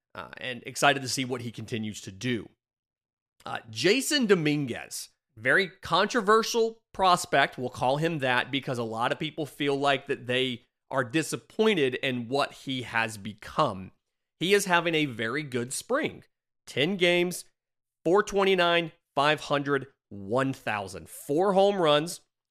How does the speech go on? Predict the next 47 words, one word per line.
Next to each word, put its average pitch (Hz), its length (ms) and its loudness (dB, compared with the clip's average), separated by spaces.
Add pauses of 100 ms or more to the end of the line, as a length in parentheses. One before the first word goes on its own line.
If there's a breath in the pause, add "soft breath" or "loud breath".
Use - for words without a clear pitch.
(360)
All 160 220 2
of 240 60 0
his 220 100 2
extra 226 240 2
base 202 220 2
hits 214 180 2
are 135 160 2
home 147 360 2
runs. 101 360 -2
Three 160 260 -2
walks 170 360 0
to 139 100 -6
three 147 240 -6
strikeouts 135 580 0
and 110 180 -6
one 123 200 -2
for 123 160 -8
one 117 180 -2
on 107 80 -4
stolen 101 400 -8
bases. 90 420 -12 (680 soft breath)
You'll 147 160 4
remember 185 380 4
last 160 420 4
year, 165 240 2
low 139 260 2
A, 143 80 4
high 123 220 -2
A, 117 180 -2
double 160 400 2
A. 156 220 4 (880)
It 147 120 0
was 147 160 2
something 147 400 2
where 131 440 2 (340)
he 147 120 -2
was 131 140 -4
a 131 60 0
little 147 240 2
bit 165 180 2
slow 151 320 0
to 151 80 0
get 127 240 -2
going, 147 280 2
it 139 140 -4
felt 151 220 -2
like. 175 320 0